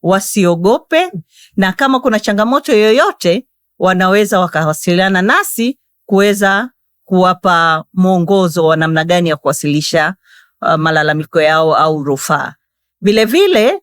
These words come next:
tulikuwa tunapenda kuambia kwamba kama P P A A tunatoa mafunzo. Kwa hiyo tutaendelea kuwapa mafunzo pindi tunapopata muda, na kama kuna mtu mwingine labda anaona hana uwezo wa kufika hapo,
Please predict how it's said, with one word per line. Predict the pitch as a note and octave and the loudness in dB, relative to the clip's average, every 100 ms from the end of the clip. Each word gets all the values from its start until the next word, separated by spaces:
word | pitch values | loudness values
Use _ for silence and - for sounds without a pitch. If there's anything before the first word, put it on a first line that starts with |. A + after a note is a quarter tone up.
| _ | _
tulikuwa | - F#3+ A3 | -4 -2 0
tunapenda | G3+ F3 G3+ G3 G3 | 0 -2 0 0 0
kuambia | F3+ E3 E3+ F3+ | 0 0 0 0
kwamba | F#3 E3+ D#3+ D#3+ D3+ D#3 | 0 -2 0 0 -2 -2
kama | G#3+ G#3+ G3+ F#3+ | -2 0 0 0
P | - G#3 | -2 -4
P | - | -2
A | E3+ F3+ A3 | 0 2 2
A | D#4+ F#4+ - _ _ _ | 0 -4 -14 _ _ _
tunatoa | - F#3 F3+ F3+ A3 G#3 | -2 0 0 0 0 2
mafunzo. | F3+ E3 - F3 D#3+ D3 C3 _ _ _ _ _ | 0 -4 -2 -2 -2 -2 -6 _ _ _ _ _
Kwa | F#3+ F3+ | 0 2
hiyo | G#3 | 2
tutaendelea | G#3+ G3 F#3+ F#3 F#3+ G3 A3+ G#3+ | 0 -2 0 0 0 2 2 0
kuwapa | - G3+ A3+ G3+ | 0 0 0 0
mafunzo | F3+ F#3 C#4 C#4+ C#4 G3 G3+ - _ _ _ _ | 0 -2 0 0 2 0 0 -4 _ _ _ _
pindi | B3+ A#3+ A3+ G#3+ B3 D4+ _ _ - | -2 0 2 0 0 -4 _ _ -4
tunapopata | G3 G3+ G#3+ G3 G3+ G3+ F#3+ | 0 0 0 -2 -2 0 0
muda, | C4+ F4+ C4+ F4+ - _ _ | 2 2 0 -2 -6 _ _
na | F#3+ F#3 F#3 | -2 0 0
kama | - D4+ F#4 F4+ E4+ E4 D#4+ D#4 | 0 0 0 2 2 4 2 0
kuna | - A#3+ A3+ | -2 0 2
mtu | A#3 B3+ C4 | 0 0 0
mwingine | A3 G#3+ B3 B3 | 0 0 0 2
labda | A3+ A3+ A3 A3+ G#3+ G#3 G#3 - _ _ - | 2 2 2 0 2 0 -2 -6 _ _ -4
anaona | F#3 G3+ G#3+ A#3+ B3 A3+ | -2 2 2 2 2 0
hana | A#3 D4 F4+ C#4+ | 0 0 0 2
uwezo | A#3+ B3 B3+ A#3+ | 2 2 2 2
wa | G3+ | -2
kufika | - G3 D4+ B3+ A#3+ | -2 -6 -4 0 0
hapo, | C4+ C4 E3+ G3 | 0 -2 -4 -10